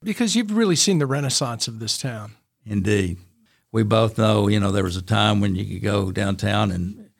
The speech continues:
Speaker 2: easy to find a parking place and not a whole lot of reasons to go downtown.
Speaker 1: In your opinion, what was the seminal event,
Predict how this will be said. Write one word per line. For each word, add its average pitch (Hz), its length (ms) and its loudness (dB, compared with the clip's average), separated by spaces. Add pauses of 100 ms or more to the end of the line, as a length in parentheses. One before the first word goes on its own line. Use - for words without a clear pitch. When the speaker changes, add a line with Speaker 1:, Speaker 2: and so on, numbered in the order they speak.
(280)
Speaker 2:
easy 110 320 2
to - 60 -4
find 113 240 2
a - 40 -4
parking 117 340 0
place 113 420 0
and 95 360 -4
not 117 200 0
a 90 40 -2
whole 123 200 2
lot 107 200 2
of 95 60 -2
reasons 107 440 0
to 107 80 -6
go 117 180 2
downtown. 82 460 -6 (560)
Speaker 1:
In 180 140 2
your 196 160 6
opinion, 147 460 0
what 156 280 0
was 143 600 -2 (120)
the 143 140 -2
seminal 151 720 4 (440)
event, 135 500 0